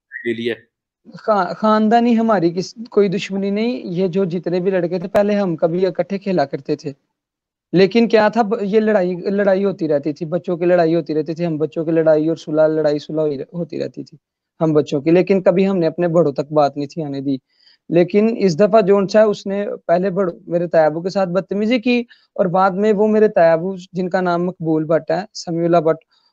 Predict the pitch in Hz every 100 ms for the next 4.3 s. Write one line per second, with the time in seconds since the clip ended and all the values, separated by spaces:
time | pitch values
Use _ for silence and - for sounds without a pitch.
0 | _ - 233 262 247 226 226 214 202 185
1 | 175 180 180 156 - 196 208 196 214 208
2 | 196 196 175 185 185 185 185 175 190 196
3 | 180 190 180 165 180 180 180 180 175 170
4 | 165 165 156